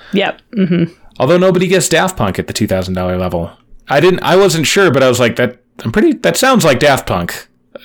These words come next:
Speaker 2: The clue is,
Speaker 1: Mm-hmm.
Speaker 2: of course, Motherboard was part of this duo's Random Access Memories. And maybe I happened, maybe I did learn at some point, or I did hear Random Access Memories with Daft Punk. But
Speaker 1: Mm-hmm.
Speaker 2: yeah, no one, no one went for it.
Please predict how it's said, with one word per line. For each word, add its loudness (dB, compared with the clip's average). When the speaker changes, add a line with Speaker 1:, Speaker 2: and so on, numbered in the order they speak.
Speaker 2:
The 0
clue 2
is, 2
Speaker 1:
Mm-hmm. 0
Speaker 2:
of -2
course, -2
Motherboard 0
was -4
part -2
of -2
this -2
duo's 0
Random -2
Access -6
Memories. -4
And 0
maybe 2
I 2
happened, -4
maybe 0
I 0
did 0
learn 0
at -2
some 0
point, -4
or -2
I -2
did -2
hear 0
Random 0
Access -4
Memories -2
with -6
Daft -4
Punk. -8
But -4
Speaker 1:
Mm-hmm. 0
Speaker 2:
yeah, -2
no 0
one, -4
no 0
one 0
went -2
for -2
it. -10